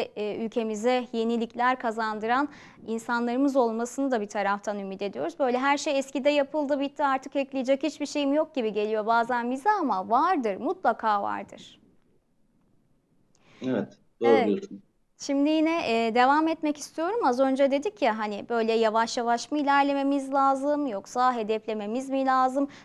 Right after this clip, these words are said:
Speaker 1: Sürekli ilerlemek lazım, yolda durmadan ilerlemek lazım. O da çok önemli. Sizin bu yönde, e, AR-GE çalışmalarınız var mı? Yenilikler bekliyor mu önümüzdeki süreçte bizleri?
Speaker 2: Ee,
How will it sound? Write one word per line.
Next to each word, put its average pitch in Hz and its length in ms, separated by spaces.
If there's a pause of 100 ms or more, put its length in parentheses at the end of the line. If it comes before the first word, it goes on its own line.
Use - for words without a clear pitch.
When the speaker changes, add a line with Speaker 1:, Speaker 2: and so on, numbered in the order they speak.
Speaker 1:
Sürekli 359 440
ilerlemek 302 680
lazım, 220 500
yolda 226 440
durmadan 277 460
ilerlemek 247 640
lazım. 214 460
O 247 160
da 247 100
çok 240 200
önemli. 214 460 (260)
Sizin 320 440
bu 339 80
yönde, 320 340
e, 220 480
AR-GE 262 340
çalışmalarınız 269 1040
var 254 280
mı? 196 260
Yenilikler 233 680
bekliyor 240 440
mu 285 120
önümüzdeki 208 560
süreçte 202 480
bizleri? 101 360 (3000)
Speaker 2:
Ee, 151 60